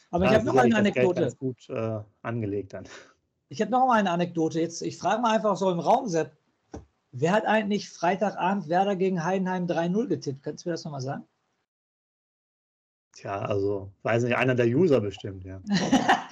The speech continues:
Speaker 1: Da weißt du wieder, wer von uns beiden Ahnung hat, ne? <laughs> Auf jeden Fall. Ja, sauber, der Scoop.
Speaker 2: Unfassbar,
Speaker 1: Endlich
Speaker 2: ja.
Speaker 1: mal.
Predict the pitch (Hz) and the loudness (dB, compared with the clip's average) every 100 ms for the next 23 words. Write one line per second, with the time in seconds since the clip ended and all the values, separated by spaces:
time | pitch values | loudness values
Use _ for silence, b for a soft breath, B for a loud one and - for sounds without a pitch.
0 | - 233 214 233 240 247 240 233 233 226 | -2 2 6 6 4 6 6 6 4 2
1 | 208 180 202 233 285 247 196 160 160 220 | 2 4 4 4 2 2 2 2 2 -2
2 | - - 302 240 - 247 180 180 - 151 | 0 -2 0 -4 -6 -8 -8 -10 -10 -14
3 | - B B B 160 180 165 147 131 147 | -14 B B B 4 6 6 2 -2 -2
4 | 147 135 127 - 160 147 - 123 190 - | -2 -4 -4 0 0 2 2 2 4 2
5 | - 180 170 | 2 4 2